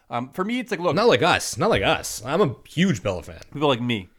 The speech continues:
Speaker 1: So, look.
Speaker 2: She's the greatest wrestler of all time.
Speaker 1: Oh, my God. You're an idiot.
Speaker 2: She's the greatest female entertainer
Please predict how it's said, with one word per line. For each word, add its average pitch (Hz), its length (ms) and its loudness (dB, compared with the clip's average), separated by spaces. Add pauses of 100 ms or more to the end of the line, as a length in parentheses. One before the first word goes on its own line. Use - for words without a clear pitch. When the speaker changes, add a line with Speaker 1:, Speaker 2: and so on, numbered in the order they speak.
(200)
Speaker 1:
So, 151 400 2
look. 160 260 -2
Speaker 2:
She's 214 80 4
the 170 60 4
greatest 151 280 4
wrestler 143 280 2
of 123 60 -2
all 127 120 0
time. 135 180 -2
Speaker 1:
Oh, 110 120 -4
my 90 200 -16 (120)
God. 90 560 -16 (280)
You're 92 260 -16
an 87 80 -18
idiot. 87 180 -12
Speaker 2:
She's 196 320 4
the 165 120 2
greatest 135 840 0
female 127 840 -4 (580)
entertainer 110 880 -4